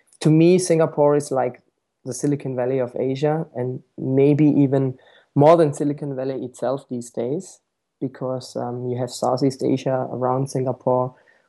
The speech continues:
which is growing at phenomenal rates. I mean, when you see the mobile penetration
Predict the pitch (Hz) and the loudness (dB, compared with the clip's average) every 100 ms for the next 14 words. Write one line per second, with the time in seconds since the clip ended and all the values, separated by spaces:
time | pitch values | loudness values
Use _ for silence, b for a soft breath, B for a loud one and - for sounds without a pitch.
0 | b 131 135 147 123 - - _ - 135 | b 0 0 0 0 -4 -16 _ 2 4
1 | 139 139 123 120 147 _ 123 123 - 147 | 4 2 -2 -10 -18 _ -4 -4 -4 0
2 | 143 151 165 143 117 113 113 60 - - | 2 4 2 0 -2 -8 -12 -16 -18 -12
3 | 117 123 123 135 139 123 131 127 - 131 | -10 -10 -12 -14 -12 -10 -6 -6 -2 -2
4 | 123 123 - 123 131 143 135 - 127 123 | 0 -2 -4 -2 2 2 2 -2 -6 -6
5 | - 131 127 - 123 | -4 -4 -4 -6 -8